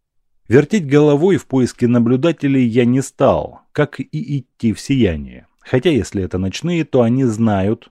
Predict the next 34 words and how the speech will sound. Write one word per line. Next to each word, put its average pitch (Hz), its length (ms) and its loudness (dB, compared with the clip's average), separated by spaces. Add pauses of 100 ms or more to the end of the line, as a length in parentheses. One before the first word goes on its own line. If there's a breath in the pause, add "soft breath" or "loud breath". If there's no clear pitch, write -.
(120)
где 95 240 -4
я 80 140 -4
ночую. 85 520 -6 (240)
По 131 100 0
крайней 139 340 2
мере, 143 340 2 (140)
тот - 400 0
в - 120 -20
капюшоне. 101 680 -2 (560)
Я 170 160 4
немного 160 420 0
ускорился, 143 720 0
сделав 117 440 0
вид, 143 200 -6
что - 200 -4
куда-то 120 540 -2
опаздываю. 80 840 -2 (180)
Правда, 104 300 2
выглядело 110 500 2
это 117 340 -4
не 120 200 2
очень 107 400 -2
правдоподобно 98 960 -2 (140)
после 156 340 -4
всех - 340 -2
моих 90 320 -4
петляний. 78 760 -4 (220)
Свернув 160 440 0
в - 100 -20
проулок, 151 580 2
я 143 120 0
ускорился 143 580 -2
еще 131 360 -2
больше, 120 600 0